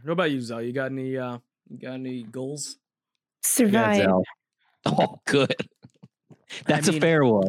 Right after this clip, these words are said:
Speaker 1: that's a fair one, all things considered, right?
Speaker 2: Yep.
Speaker 3: Yeah.
Speaker 2: With last year the way it was,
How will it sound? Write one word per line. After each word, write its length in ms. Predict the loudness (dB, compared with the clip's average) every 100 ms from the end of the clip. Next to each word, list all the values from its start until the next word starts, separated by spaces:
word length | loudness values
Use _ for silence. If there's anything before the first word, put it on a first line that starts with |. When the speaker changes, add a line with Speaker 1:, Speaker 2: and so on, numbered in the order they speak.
| -2
Speaker 1:
that's 240 | -8 -6 -6
a 60 |
fair 280 | -2 0 0
one, 300 | 0 -2 -4
all 160 | -4 -2
things 240 | -4 -4
considered, 440 | -8 -4 -4 -2
right? 200 | -4 -6 _ _ _ _ _ _ _ _ _ _ _ _ _ _ _ -2
Speaker 2:
Yep. 380 | 2 4 4 2
Speaker 3:
Yeah. 220 | 2 2 -2 -14 _ _ _ -20 _ _ _ _ -2
Speaker 2:
With 280 | 2 2 2
last 380 | 2 0 2
year 160 | 2 4
the 80 | 4
way 180 | 4 2
it 120 | 0
was, 680 | -2 2 2 2 -2 -4